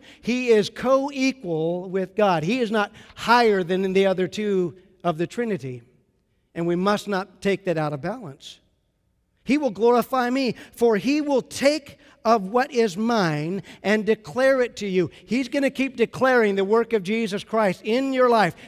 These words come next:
through your life, over and over again. Whenever you've got a problem, you see, get this. If you don't get anything else, this will be the most helpful part. Jesus never takes us into problems, but when we find ourselves in problems,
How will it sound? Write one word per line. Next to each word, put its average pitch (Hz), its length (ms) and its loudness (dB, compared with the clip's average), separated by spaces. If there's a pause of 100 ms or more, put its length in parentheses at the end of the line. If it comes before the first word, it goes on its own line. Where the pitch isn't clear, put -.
through 269 360 -2
your 254 200 2
life, 214 300 4
over 262 320 4
and 262 80 0
over 247 220 2
again. 226 260 2
Whenever 233 260 0
you've 247 140 -4
got 247 160 2
a 220 40 -2
problem, 262 460 -6 (180)
you 208 120 -8
see, 233 180 -8 (160)
get 277 240 0
this. 185 240 -8
If 208 140 -8
you 240 60 -2
don't 277 180 2
get 254 80 0
anything 285 340 -2
else, 208 180 0
this 226 160 -4
will 254 80 -8
be 240 80 -2
the 233 120 -2
most 214 200 -4
helpful 254 300 -4
part. 233 320 -4 (720)
Jesus 285 680 2
never 277 300 2
takes 277 380 2
us 254 200 0
into 233 200 -2
problems, 202 840 -4 (600)
but 254 120 8
when 247 140 0
we 233 80 2
find 277 360 2
ourselves 262 440 2
in 240 140 -4
problems, 262 500 -2